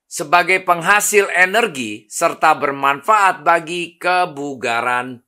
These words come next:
tubuh kita. Nah, di antara oat, musli,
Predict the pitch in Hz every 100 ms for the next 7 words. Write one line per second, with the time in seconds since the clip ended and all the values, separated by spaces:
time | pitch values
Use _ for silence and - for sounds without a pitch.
0 | _ - 175 127 117 104 80 - - -
1 | - - - 1077 - - - - - -
2 | - - - 135 143 160 175 175 175 180
3 | 175 - 220 240 190 - _ _ _ _
4 | _ _ _ _ 104 143 170 226 208 -
5 | 131 92